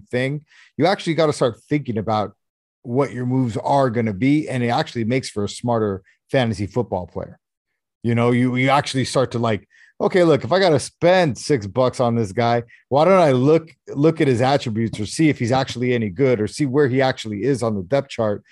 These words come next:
instead of just picking him up because, you know, one guy twisted an ankle, one guy got a concussion, and they'll both be back next week anyway." Like, right?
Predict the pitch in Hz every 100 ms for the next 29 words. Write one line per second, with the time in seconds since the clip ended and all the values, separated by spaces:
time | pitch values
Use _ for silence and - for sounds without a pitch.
0 | - - 123 143 139 117 117 - 147 131
1 | 123 123 127 123 117 87 113 110 95 -
2 | _ _ - 135 123 113 123 147 139 127
3 | - 143 - 131 131 135 123 120 127 123
4 | 123 120 123 110 101 135 131 - 113 107
5 | 98 113 107 95 78 110 107 98 92 107
6 | - 110 101 87 - _ _ _ _ _
7 | _ _ - 107 90 - 127 131